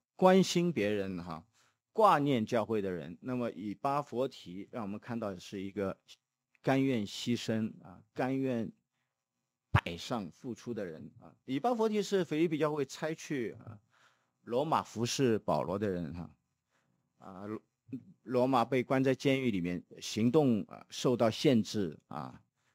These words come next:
生活上有很多的需要，于是这个腓立比教会就派了这个代表啊，带着关怀，带着问候，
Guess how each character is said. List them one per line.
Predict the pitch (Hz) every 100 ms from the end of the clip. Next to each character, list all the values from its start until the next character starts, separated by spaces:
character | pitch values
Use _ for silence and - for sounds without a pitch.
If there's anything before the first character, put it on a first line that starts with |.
| _ -
生 | - 165 143
活 | 123
上 | 120 123
有 | 107
很 | 113 87 87
多 | 104
的 | 107 101
需 | - 123
要， | 117 78 - _ - -
于 | 110
是 | 117 139
这 | 120
个 | 120
腓 | - 104
立 | 131
比 | 113
教 | 95 113
会 | 113
就 | 104 101
派 | - 117
了 | 101
这 | 123
个 | 107 -
代 | 143 117
表 | 82 - _ _ _ _
啊， | 78 87
带 | 139 120
着 | 107 95
关 | - 131 135
怀， | - 85 101
带 | 131 117
着 | 110
问 | 123 143 113
候， | - 113